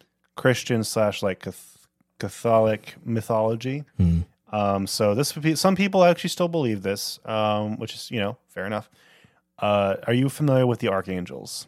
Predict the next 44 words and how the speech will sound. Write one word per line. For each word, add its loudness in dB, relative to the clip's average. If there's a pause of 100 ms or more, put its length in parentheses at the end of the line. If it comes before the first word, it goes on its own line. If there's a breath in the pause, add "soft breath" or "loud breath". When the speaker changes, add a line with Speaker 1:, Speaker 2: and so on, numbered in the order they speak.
(120)
Speaker 2:
Yeah. 4 (280)
Speaker 1:
God's 0
archangels. -10
Speaker 2:
I 6
don't 4
necessarily 4
know 6
what 2
distinguishes 2
an 2
archangel 2
from 0
a 2
regular 2
angel, -2
though. -2
Speaker 1:
Just, 2
like, 2
the -4
main -6
angels, -12
the -8
main -4
dudes, -12
you -10
know, -10
Speaker 2:
Okay. 2
Speaker 1:
his, 2
like, 2
lieutenants, -8
basically. -14
Speaker 2:
Okay, 4
cool. -4
Speaker 1:
So 0
you 2
got 8
Michael, 2
Speaker 2:
Yep. 2
Speaker 1:
you -6
got -8
Gabriel. -4
Speaker 2:
Yep, 0
yep, -2
yep. -4